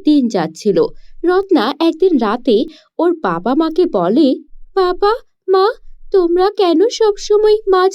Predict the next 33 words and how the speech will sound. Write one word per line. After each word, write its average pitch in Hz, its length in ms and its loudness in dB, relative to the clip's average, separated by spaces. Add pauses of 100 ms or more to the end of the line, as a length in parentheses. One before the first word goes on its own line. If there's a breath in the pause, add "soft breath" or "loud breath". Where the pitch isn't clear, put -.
(120)
ধরে 381 280 4
নিয়ে 392 200 4
জমিদার 359 500 0
বাবুর 370 360 2
কাছে 392 420 0
দিয়ে 349 200 0
আসো? 370 340 0 (440)
তোমরা 311 340 0
যে 381 280 0
মাছ 381 300 0 (160)
ধরো 403 340 2 (340 soft breath)
তা 330 200 0
যদি 349 340 0
শহরের 349 580 0
বাজারে 392 520 0
বিক্রি 349 380 0
করো, 427 380 2 (320 soft breath)
তোমরা 453 320 0
তো 466 340 -2
অনেক 427 380 0
টাকা 359 280 -2
পাবে। 302 400 -2 (360 loud breath)
তাহলে 320 400 0
তোমরা 359 400 0
রোজ 320 440 0
রোজ 415 260 2 (100)
এত 320 320 -4
এত 453 280 0
মাছ 359 480 0
ধরে 339 240 2 (280 soft breath)
শুধু 427 280 0 (120)
জমিদার 339 460 0
বাবুকে 392 480 2